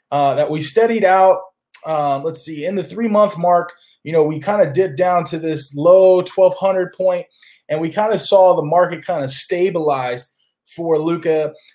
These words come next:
basically suggesting and signaling that this is his new baseline. So,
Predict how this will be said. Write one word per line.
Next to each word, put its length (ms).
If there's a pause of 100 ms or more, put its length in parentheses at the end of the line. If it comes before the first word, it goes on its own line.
(260)
basically 540
suggesting 680
and 100
signaling 540
that 180
this 180
is 160
his 200
new 240
baseline. 760 (400)
So, 480